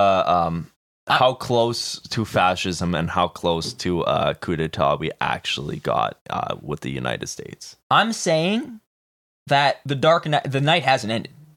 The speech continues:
Speaker 2: The night is just beginning, is what I'm saying.
Speaker 1: Oh, you're being real dramatic now. <laughs>
Speaker 2: I'm, well, I'm just a point, this is the way I see it. Like, what the fuck do you think? The, nothing is gonna pull us out of this.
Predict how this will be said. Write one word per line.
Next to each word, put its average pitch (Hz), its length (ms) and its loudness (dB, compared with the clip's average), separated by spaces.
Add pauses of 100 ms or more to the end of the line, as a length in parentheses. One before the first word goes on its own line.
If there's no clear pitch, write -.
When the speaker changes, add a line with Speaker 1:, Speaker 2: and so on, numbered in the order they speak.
(540)
Speaker 2:
The 143 120 2
night 175 320 2 (100)
is 151 180 0
just 147 220 -2
beginning, 117 380 -4 (880)
is 135 100 -4
what 131 140 2
I'm 98 80 -2
saying. - 240 -8 (320)
Speaker 1:
Oh, - 40 -4
you're 76 140 0
being 95 300 0
real 87 240 2
dramatic 76 520 -4
now. 87 300 2 (320)
<laughs> - 0 - (540)
Speaker 2:
I'm, 220 280 4
well, 147 120 6
I'm 185 220 4
just 202 280 -2
a 196 60 0
point, 180 300 2 (120)
this 175 120 2
is 185 60 -4
the 208 80 0
way 208 180 6
I 202 100 6
see 262 300 -2
it. 156 180 -2
Like, 156 140 0
what 165 260 2
the 208 80 0
fuck 202 300 2
do 170 100 -4
you 190 80 0
think? 202 320 -4 (300)
The, 175 60 -2
nothing 214 320 2
is 208 100 -2
gonna 202 160 2
pull 190 260 2
us 165 120 0
out 202 140 4
of 151 120 -6
this. - 280 -16